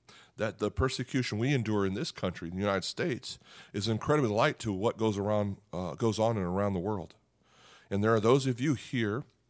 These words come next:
listening on this podcast that, that some of you,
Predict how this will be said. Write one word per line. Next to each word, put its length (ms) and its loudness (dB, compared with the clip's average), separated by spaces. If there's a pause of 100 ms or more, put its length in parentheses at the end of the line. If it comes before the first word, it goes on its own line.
(600)
listening 420 2
on 160 2
this 140 -4
podcast 600 -4 (460)
that, 260 0 (100)
that 180 -6
some 320 2
of 140 0
you, 380 -8